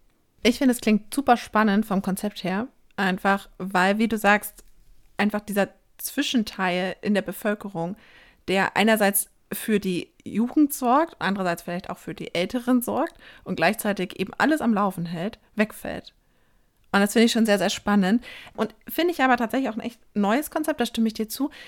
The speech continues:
Ich muss sagen, das bei Krieg der Städte ist eigentlich schon auch ein neues Konzept, dass Städte eben nicht mehr fest sind, sondern sich bewegen und dadurch einfach wieder so Darwinismus im Prinzip einsetzt,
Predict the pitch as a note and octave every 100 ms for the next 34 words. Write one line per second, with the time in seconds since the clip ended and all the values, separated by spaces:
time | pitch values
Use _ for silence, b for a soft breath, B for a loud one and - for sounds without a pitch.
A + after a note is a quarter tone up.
0 | B - - C#4+ C#4 G#3+ G#3+ G3+ A3 B3
1 | G#3+ A#3+ C4+ - C4+ - - D4+ C#4 D4
2 | B3 - C#4+ C4 A#3 - F#3 F#3 F3+ -
3 | F#3+ F#3 - - B3 A3+ G3 F#3 B3 -
4 | G3 G3 A#3 C4+ - - F#3 A3+ B B
5 | B G3 G#3 A#3 F#3+ G#3 F#3+ F#3 - B3+
6 | D4 C#4+ G3 G3 G3 E3+ G#3+ A3+ - F#3
7 | G3+ G3+ G3 G3 F#3+ F#3 G#3+ G3 A3+ B3+
8 | F3+ E3 - F#3+ E3+ - - D#3 - F3+
9 | G3 F3+ F3 -